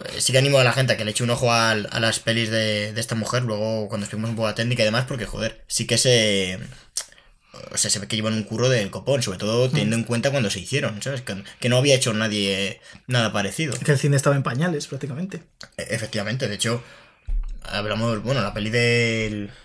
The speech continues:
Speaker 1: del Príncipe Ahmed, o sea, la, para que la gente se, se ubique un poco, es de mil novecientos veintitrés, me parece. Voy a confirmar ahora
Speaker 2: Eh,
Speaker 1: mismo.
Speaker 2: se estrenó en el veintiséis.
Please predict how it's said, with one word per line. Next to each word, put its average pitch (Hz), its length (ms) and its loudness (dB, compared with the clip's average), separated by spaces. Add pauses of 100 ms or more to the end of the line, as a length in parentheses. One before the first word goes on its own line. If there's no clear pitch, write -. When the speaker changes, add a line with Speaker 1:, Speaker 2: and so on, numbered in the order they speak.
(380)
Speaker 1:
del 107 500 -4
Príncipe 120 320 -2
Ahmed, 113 460 0
o 127 40 -4
sea, 107 140 -2
la, 98 320 -4 (160)
para 107 140 -2
que 101 60 -6
la 98 60 -4
gente 117 260 -2
se, 120 380 2
se - 180 0
ubique 117 260 -2
un 110 140 -2
poco, 165 500 -2 (680)
es 113 300 -2
de 127 680 2
mil 110 200 0
novecientos 131 680 0
veintitrés, 120 580 2
me 98 100 -2
parece. 120 520 -2
Voy 113 100 -8
a 113 40 -8
confirmar - 380 -4
ahora 156 140 8
Speaker 2:
Eh, 147 60 6
Speaker 1:
mismo. 147 160 6
Speaker 2:
se 139 100 6
estrenó 156 280 6
en 196 80 8
el 196 80 4
veintiséis. 143 580 2